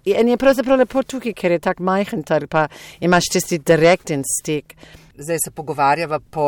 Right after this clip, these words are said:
Speaker 2: literarnem večeru, ko je bilo,
Speaker 1: Mhm.
Speaker 2: na primer, deset ljudi v dvorani, ne? Trideset jih je
Speaker 1: Mhm.
Speaker 2: spremljalo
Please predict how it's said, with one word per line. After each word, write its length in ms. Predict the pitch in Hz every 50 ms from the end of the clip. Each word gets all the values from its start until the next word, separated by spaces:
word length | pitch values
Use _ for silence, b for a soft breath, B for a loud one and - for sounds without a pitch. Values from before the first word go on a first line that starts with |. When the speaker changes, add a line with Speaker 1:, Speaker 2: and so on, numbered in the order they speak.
| 143 143 127 - - 95
Speaker 2:
literarnem 680 | 131 160 165 - - 160 156 151 147 156 165 185 170 151
večeru, 420 | 156 - - - 190 175 170 160
ko 140 | - - 160
je 60 | 147
bilo, 160 | 131 139 156 151
Speaker 1:
Mhm. 80 | 151
Speaker 2:
na 80 | 151 143
primer, 420 | - - 160 151 147 143 135 139 131
deset 520 | - 143 139 147 147 - - 180 160 - -
ljudi 260 | 160 147 127 139 151
v 80 | 165 165
dvorani, 540 | - 147 180 170 165 156 160 170 175 156
ne? 300 | 139 135 139 147 160 160 B B B B B B B B B -
Trideset 680 | 139 - - 190 190 180 170 165 - - 151 135 -
jih 200 | - 147 - -
je 180 | 156 143 139 139 135 135 135 135 120
Speaker 1:
Mhm. 180 | 85 107 - -
Speaker 2:
spremljalo 920 | - - - 160 160 160 156 151 147 143 139 135 131 131 131 127 127 123